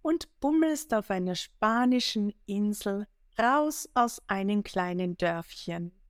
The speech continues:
Du denkst an nichts Besonderes und plötzlich riechst du einen bestimmten Duft. Hinter einer kleinen Steinmauer strömt er hervor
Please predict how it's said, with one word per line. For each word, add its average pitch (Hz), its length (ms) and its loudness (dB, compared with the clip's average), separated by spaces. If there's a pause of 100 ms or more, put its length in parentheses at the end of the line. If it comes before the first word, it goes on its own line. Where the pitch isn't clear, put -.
(280)
Du 208 120 -2
denkst 214 460 2
an 214 220 2
nichts - 400 -2
Besonderes 202 1040 0 (840)
und 160 300 -8
plötzlich 185 840 -2 (540)
riechst 190 400 -4
du 220 60 4
einen 190 320 0
bestimmten 202 580 -4
Duft. - 600 -12 (840)
Hinter 262 420 0
einer 202 240 0
kleinen 214 680 0
Steinmauer 175 960 -2
strömt 240 640 0
er 262 200 2
hervor 180 680 -2